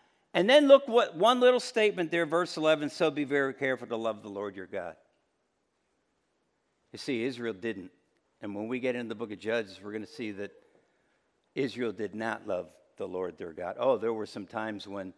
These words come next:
they were delivered and for a little bit were okay, but love the Lord your God. But they didn't. Why? Out of sight, out of mind. Verse twelve,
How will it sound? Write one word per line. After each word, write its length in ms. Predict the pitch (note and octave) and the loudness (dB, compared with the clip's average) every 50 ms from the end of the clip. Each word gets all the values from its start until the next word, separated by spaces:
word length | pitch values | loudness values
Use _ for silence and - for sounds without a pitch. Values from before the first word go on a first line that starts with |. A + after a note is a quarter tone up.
| _ _ _ _ _ _ | _ _ _ _ _ _
they 120 | - A2 A2+ | -4 -4 -4
were 100 | G#2+ G2+ | -4 -4
delivered 500 | F2+ G#2 F#2+ G#2 A2 G#2+ G#2 A2 G#2 G2 | -6 -8 -6 -6 -6 -6 -6 -6 -8 -8
and 200 | G#2 F#2+ F2 - | -8 -10 -12 -12
for 160 | - A2 G#2 | -10 -8 -6
a 40 | G2 | -6
little 200 | G#2+ A2 G#2 G#2 | -6 -6 -6 -8
bit 300 | F2+ F#2+ G#2+ G#2+ G#2+ - | -8 -6 -6 -6 -6 -6
were 180 | G#2 G2 G2 G2 | -6 -4 -2 -2
okay, 580 | G#2+ G2 - - B2 A2+ G#2+ G#2 F#2 F#2+ F#2+ - _ _ _ _ _ _ _ _ _ _ _ _ _ _ _ _ _ _ _ _ _ _ | -2 -4 -6 -6 -4 -2 -2 -2 -2 -6 -8 -12 _ _ _ _ _ _ _ _ _ _ _ _ _ _ _ _ _ _ _ _ _ _
but 180 | B2 B2 A#2+ A2 | -12 -12 -8 -4
love 320 | A#2 A2+ A2 G#2+ G#2 - | 0 0 0 0 -2 -6
the 80 | - G#2 | -12 -10
Lord 300 | G2+ G#2 G2+ G#2 F#2+ F#2 | -8 -6 -6 -6 -6 -8
your 140 | F#2+ F2+ F2+ | -12 -12 -6
God. 360 | G2 G2 F#2+ F#2 F2 D#2+ - - _ _ _ _ _ _ _ _ _ _ _ _ _ _ _ _ _ - | -4 -2 -2 -2 -4 -6 -10 -16 _ _ _ _ _ _ _ _ _ _ _ _ _ _ _ _ _ -20
But 120 | - - | -12 -8
they 120 | - A2 | -8 -6
didn't. 360 | G2 F2+ A#2+ B2 A#2 A2 A2 - | -6 -4 -4 -4 -4 -4 -6 -6
Why? 380 | G#2+ A2+ A2 G#2+ G2 F2 E2+ - _ - | -4 -2 -2 -2 -2 -4 -8 -14 _ -8
Out 160 | G#2+ G2+ A2 | -6 -4 -4
of 100 | B2 A#2+ | -4 -6
sight, 380 | - - B2+ A2+ A2 A2 A2+ - - _ _ _ _ _ _ _ _ _ _ _ _ _ _ _ _ _ _ _ _ _ _ _ _ - | -6 -4 -2 -2 -2 -2 -4 -8 -14 _ _ _ _ _ _ _ _ _ _ _ _ _ _ _ _ _ _ _ _ _ _ _ _ -10
out 180 | - G2 F2+ F2+ | -8 -6 -6 -6
of 80 | E2+ | -6
mind. 320 | F#2 F2 D#2 D2+ C#2+ C#2 C#2+ _ _ _ _ _ _ _ _ _ _ _ _ _ _ _ _ _ _ _ _ _ _ | -8 -10 -10 -10 -12 -14 -20 _ _ _ _ _ _ _ _ _ _ _ _ _ _ _ _ _ _ _ _ _ _
Verse 380 | - G2 G#2 A2+ A2 - - - | -10 -6 -4 -4 -4 -6 -10 -16
twelve, 480 | - - A#2 G#2+ F#2 E2 D#2 D2 - | -10 -6 -4 -2 -2 -2 -4 -6 -10